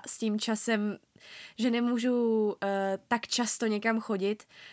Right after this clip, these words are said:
nebo že nemůžu tak často vlastně s nima jít pozdě někam a i přesto mě zvou dál, i přesto vědí, že já se s nima strašně ráda potkám a že je mám strašně ráda a já z toho nesmírně cením, že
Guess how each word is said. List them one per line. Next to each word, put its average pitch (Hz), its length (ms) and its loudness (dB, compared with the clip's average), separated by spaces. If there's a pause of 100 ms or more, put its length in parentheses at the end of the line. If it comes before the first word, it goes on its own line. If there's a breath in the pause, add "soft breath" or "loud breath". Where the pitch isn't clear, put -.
nebo 220 200 2
že 226 120 0
nemůžu 220 420 2
tak 226 220 -2
často 220 640 0
vlastně 220 340 -2
s - 80 -6
nima 208 480 2 (300)
jít 220 360 -2
pozdě 202 540 0 (140)
někam 220 500 -2 (600 soft breath)
a 208 460 6 (720)
i 247 60 -2
přesto 233 380 -2
mě 220 180 2
zvou 214 260 2
dál, 185 260 0
i 190 60 -4
přesto 226 340 -2
vědí, 220 300 4
že 220 300 2
já 208 140 2
se 214 120 -4
s - 40 -4
nima 214 180 0
strašně 208 380 -4
ráda 196 220 -2
potkám 196 380 -6
a 202 60 -4
že 202 120 -2
je 196 80 -2
mám 196 140 -4
strašně 208 480 -6
ráda 190 300 -6
a 190 80 -6
já 190 120 -2
z - 100 -6
toho 220 180 0
nesmírně 202 760 -2
cením, 185 340 -6
že 185 180 -8